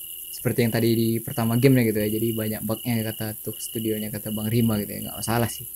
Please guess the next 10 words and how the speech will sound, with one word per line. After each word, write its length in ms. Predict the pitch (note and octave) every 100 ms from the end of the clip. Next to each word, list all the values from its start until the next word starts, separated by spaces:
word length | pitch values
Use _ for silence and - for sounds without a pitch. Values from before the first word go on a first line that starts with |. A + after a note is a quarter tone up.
| - - - - - - - - - -
Terus 240 | E3+ E3+
ini 160 | F#3+ C#3
gimana 400 | B2 D3 E3 D3+
coba? 320 | A2 G#2+ B2+
Aku, 160 | - -
wih, 240 | - - - - -
kok 140 | - G#3
muket 260 | G#3 G#3
lagi 320 | E3+ C3 C#3+
sih? 160 | D#3+